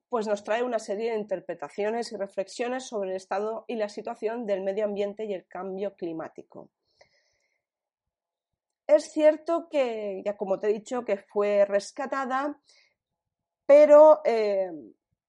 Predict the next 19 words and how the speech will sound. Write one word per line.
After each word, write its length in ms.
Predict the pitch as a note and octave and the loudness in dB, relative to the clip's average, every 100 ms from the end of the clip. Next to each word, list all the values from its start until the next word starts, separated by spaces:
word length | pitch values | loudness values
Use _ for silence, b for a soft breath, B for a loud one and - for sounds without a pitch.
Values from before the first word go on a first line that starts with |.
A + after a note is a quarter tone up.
| _ _ _ _ _ | _ _ _ _ _
es 160 | C4 | -8
como 180 | - D4 | -2 0
una 120 | D4 | 0
especie 640 | C4 - C4 B3+ - C#4 C4+ | -4 -2 -2 -2 -6 -2 -2
de, 1120 | B3 B3 A3+ A3 G#3+ G#3 G#3 G3+ G3 G3+ G3 | -2 -4 -4 -4 -4 -4 -2 -2 -2 -2 -2
de 120 | A3+ | 0
arte 320 | A#3+ A#3+ - | 0 0 -4
en 100 | C4 A#3 | -4 -4
movimiento 920 | A3 G3+ G3+ A3 A3 G3+ - D#3+ - b b b _ | -6 -6 -4 -4 -6 -8 -10 -12 -14 b b b _
para 220 | B3+ B3+ | -2 -2
reflexionar 680 | B3+ B3 A#3 A3 G#3+ G#3+ G#3+ | -6 -10 -10 -8 -8 -6 -8
sobre 340 | G#3+ G3 F#3 F3+ | -8 -8 -8 -8
qué 100 | F#3+ | -8
le 80 | |
estamos 320 | F#3 - G3 F3+ | -8 -12 -16 -16
haciendo 300 | - F3 F#3 | -14 -12 -12
a 40 | |
la 140 | F3 | -12
naturaleza 600 | E3 - D3 D3+ D#3+ _ | -16 -16 -14 -12 -14 _